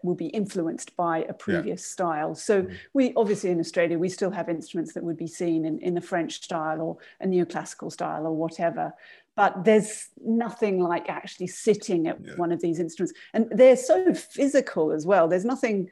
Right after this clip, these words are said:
Speaker 1: some of the, there's, some of them have nothing modern about them. It's, it's like a full-on workout to do
Speaker 2: <laughs>
Speaker 1: a three-hour practice session on
Speaker 2: Yeah.
Speaker 1: them.
Speaker 2: Yeah, yeah.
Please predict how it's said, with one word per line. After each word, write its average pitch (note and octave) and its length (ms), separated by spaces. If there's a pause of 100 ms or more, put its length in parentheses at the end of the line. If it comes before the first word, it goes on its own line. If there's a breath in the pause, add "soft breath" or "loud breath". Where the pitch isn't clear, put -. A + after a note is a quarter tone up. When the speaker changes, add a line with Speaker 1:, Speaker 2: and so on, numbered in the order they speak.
(160 loud breath)
Speaker 1:
some C#4+ 160
of - 80
the, - 80
there's, A3 180 (360)
some C4+ 160
of C4+ 40
them F#3 120
have F3+ 180
nothing F3+ 460
modern F#3 340
about D#3 360
them. E3 320
It's, C#3 200
it's G#3+ 180
like D4 200
a F3 100 (520)
full-on F#3 520
workout F3+ 680
to F3+ 80
do E3 380 (140 loud breath)
Speaker 2:
<laughs> - 160
Speaker 1:
a F3+ 40
three-hour F3+ 500
practice - 480
session - 520
on A2+ 80
Speaker 2:
Yeah. G#2 180
Speaker 1:
them. - 220 (180)
Speaker 2:
Yeah, G#2 240 (200)
yeah. A2+ 200